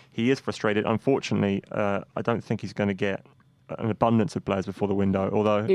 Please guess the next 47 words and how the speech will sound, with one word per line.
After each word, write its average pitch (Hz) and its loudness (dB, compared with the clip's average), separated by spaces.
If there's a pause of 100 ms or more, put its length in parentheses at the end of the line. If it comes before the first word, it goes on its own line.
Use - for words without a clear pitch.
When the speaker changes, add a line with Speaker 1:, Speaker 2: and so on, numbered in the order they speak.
Speaker 2:
if 190 6
he 185 0
did 226 -2
get 214 -2
three, 143 0 (100)
I 120 -2
would 113 0
change 120 0
my 104 -2
prediction, 101 -4
though, 87 -2
and 87 -4
have 90 -8
Chelsea - -8
to - -8
win 87 -2
it. 82 -10
Speaker 1:
So 123 2
three 127 2
in 117 4
the 113 4
next - -2
three 110 0
weeks. 104 -2
Speaker 2:
Yeah. 90 -4 (240)
Speaker 1:
Um, 101 0 (1000)
they 131 4
Speaker 2:
Well, 147 6
Speaker 1:
did, - 4
Speaker 2:
Van, 165 6
Speaker 1:
uh, - 2
Speaker 2:
Van 160 4
Di-, 160 2
Van 143 2
Dijk, 156 0
I 120 2
mean, 123 4
we'll 113 0
come 143 2
to 113 -8
Van 107 2
Dijk 101 0
later, 110 2
I 98 0
suppose, 90 -2
but 90 -4 (840)
given 120 2